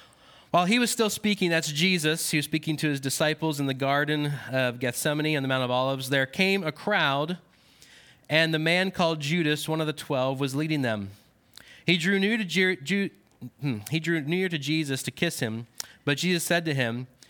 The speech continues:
"Judas, would you betray the Son of Man with a kiss?" And when those who were around saw him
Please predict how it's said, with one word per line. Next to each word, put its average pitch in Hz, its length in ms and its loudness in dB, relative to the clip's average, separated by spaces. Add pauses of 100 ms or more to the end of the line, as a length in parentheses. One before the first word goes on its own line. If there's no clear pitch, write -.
(300)
"Judas, 147 840 0
would 151 200 -2
you 196 120 0
betray 185 400 0
the 175 80 -4
Son 175 200 -2
of 175 100 -2
Man 139 320 -2
with 127 120 -4
a - 40 -6
kiss?" - 540 -6 (1700)
And 123 80 -2
when 127 100 2
those 143 300 -2
who 151 100 -2
were 131 260 -4
around 127 380 -2
saw 135 360 -4
him 110 420 -6